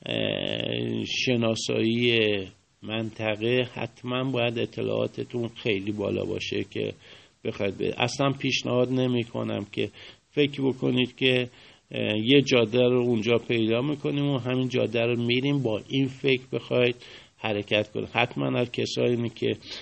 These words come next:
از این، اه، برنامه رفتن استفاده بکنید و اطلاعاتتون رو بالا ببرید که به مشکلی نخورید، چون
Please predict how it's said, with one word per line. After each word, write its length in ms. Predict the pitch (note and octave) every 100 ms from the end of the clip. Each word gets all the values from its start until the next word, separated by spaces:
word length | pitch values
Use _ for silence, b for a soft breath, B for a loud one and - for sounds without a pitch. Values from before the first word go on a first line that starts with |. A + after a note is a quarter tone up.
| B _ -
از 240 | A2 A2+
این، 340 | B2 A#2+ A2+
اه، 460 | A2+ A2 G#2+ G2+ G#2 G#2 A2+ - G#2 G#2+
برنامه 520 | A2 G#2+ A2+ A2 A2
رفتن 640 | G2+ A2 G2 - B2 A#2+
استفاده 720 | B2 A#2 - A#2 B2 A2+ A#2 C3
بکنید 720 | C#3+ C#3 C#3+ C#3 C#3 B2+ B2+
و 160 | B2 B2
اطلاعاتتون 1080 | A#2+ A#2 A2 A#2 A#2 A2+ A#2+ A#2 - B2
رو 220 | A#2+ A#2+ A#2+ B B B B A#2+
بالا 380 | A#2+ A#2 B2
ببرید 480 | C3+ C#3+ C#3 C3+ C3
که 380 | - C3+ C3 C3+ C3+ B B B _
به 100 | B2+
مشکلی 540 | G#2+ G#2 - B2 A#2 A2
نخورید، 520 | G#2 G2 - G2 F#2+
چون 180 | -